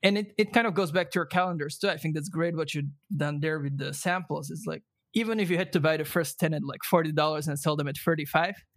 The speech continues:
it's still probably better to have done that to just kind of, um, to just kind of see the interest than, like, buying a, buying a full order of five hundred of them right away and then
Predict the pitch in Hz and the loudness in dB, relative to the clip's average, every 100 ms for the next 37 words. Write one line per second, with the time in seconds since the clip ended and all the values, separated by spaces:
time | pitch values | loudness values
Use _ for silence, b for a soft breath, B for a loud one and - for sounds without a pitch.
0 | b b b b - - 151 - 180 - | b b b b -4 0 2 2 2 4
1 | 170 156 143 160 156 151 139 139 160 156 | 4 4 2 0 2 0 2 2 2 0
2 | 151 - - 147 147 - - 147 131 - | -4 -4 -2 -2 -2 -4 -2 -2 -2 -10
3 | - _ - 147 131 147 147 _ _ _ | -16 _ -2 0 0 -4 -10 _ _ _
4 | - 156 147 156 147 139 - 156 135 165 | -2 0 0 0 -2 0 0 0 2 0
5 | - 214 220 - - _ _ _ _ - | 0 0 -2 -8 -18 _ _ _ _ -4
6 | 165 156 151 135 - - 196 170 156 151 | 0 2 0 -4 -10 -12 -4 2 2 2
7 | 143 143 147 143 _ _ _ _ _ _ | -2 -2 -4 -8 _ _ _ _ _ _
8 | _ 170 147 156 151 - 175 160 151 139 | _ 2 4 2 -2 0 2 2 2 -2
9 | 139 180 156 156 156 147 147 147 147 151 | 0 2 2 2 2 0 0 0 2 2
10 | 147 147 156 147 143 135 139 | 0 -2 -2 -2 -2 -2 -6